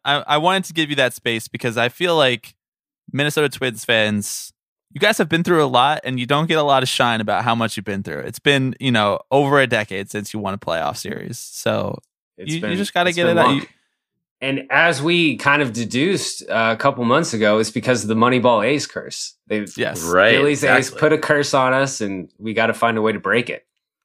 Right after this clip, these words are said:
Speaker 1: Alex,
Speaker 3: Yeah.
Speaker 1: how do you feel
Speaker 3: I
Speaker 1: about that? Do you feel any regret?
Speaker 3: I, you know what? That's, that's baseball, man. That is, uh, that's just the way the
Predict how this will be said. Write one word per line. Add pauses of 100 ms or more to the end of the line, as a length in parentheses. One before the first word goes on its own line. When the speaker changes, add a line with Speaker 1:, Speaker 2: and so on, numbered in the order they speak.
(140)
Speaker 1:
Alex,
Speaker 3:
Yeah.
Speaker 1:
how
do
you
feel
Speaker 3:
I
Speaker 1:
about
that?
Do
you
feel
any
regret? (760)
Speaker 3:
I,
you
know
what?
That's,
that's
baseball,
man.
That
is,
uh,
that's
just
the
way
the